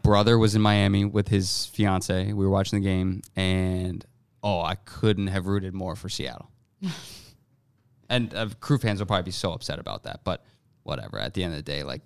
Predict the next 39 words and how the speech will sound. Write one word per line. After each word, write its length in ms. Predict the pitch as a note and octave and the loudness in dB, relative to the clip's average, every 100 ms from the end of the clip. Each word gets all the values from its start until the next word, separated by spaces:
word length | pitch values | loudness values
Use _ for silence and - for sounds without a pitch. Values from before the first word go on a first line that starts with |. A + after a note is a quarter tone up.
| - | -10
we're 120 | F#2 | -10
competitive. 520 | - - - - - - _ _ | -8 -10 -8 -10 -14 -20 _ _
And 120 | G#2+ | 2
when 100 | G#2 | 4
you're 100 | G2+ | 6
not 280 | G2+ F#2+ E2+ | 4 4 2
there, 320 | F#2 E2 D2+ - _ _ _ _ _ _ _ _ - | 0 0 -4 -10 _ _ _ _ _ _ _ _ -8
right? 220 | F#2 F2+ | -6 -6
Like, 160 | - E2+ _ _ | -8 -10 _ _
I 80 | - | 2
literally 300 | C#3 D#3+ F3+ | 6 8 8
would 120 | E3 C#3 | 8 6
have 140 | A#2+ | 4
dreams 360 | F#2+ A2+ A2+ G2 | 6 6 6 4
about, 340 | F#2+ F#2 - - | 4 4 2 -4
oh, 240 | - - - | -8 -6 0
like, 140 | F2+ - - - - | 0 -2 -20 -20 -4
lifting 500 | G#2 B2 B2 D3 C3+ | 4 4 6 4 6
the 60 | A#2 | 4
trophy 540 | - G#2 G2 G2 F#2+ - _ - | 4 2 4 2 0 -4 _ 0
in 180 | C3+ A#2 | 2 4
Crew 160 | A#2+ | 2
Stadium 600 | A2 - G2 F#2+ F2+ F2+ - _ _ _ - | 2 2 2 2 0 -4 -8 _ _ _ -4
as 160 | A2+ G2 | -2 0
the 60 | |
captain 340 | G2+ G2 F2+ F2 | 0 -2 -2 -6
of 60 | |
the 40 | F2 | -6
team. 200 | F2 - _ | -8 -8 _
And 120 | A2+ G#2 | -2 0
then 200 | F#2+ F2+ | 0 0
I 100 | G#2 | -2
leave 260 | G2 G2 F#2 | -2 -4 -4
and 100 | F2+ | -8
they 60 | |
do 120 | - | -10
it. 100 | - - | -12 -14
It's 100 | - | -12
like, 120 | F2+ | -12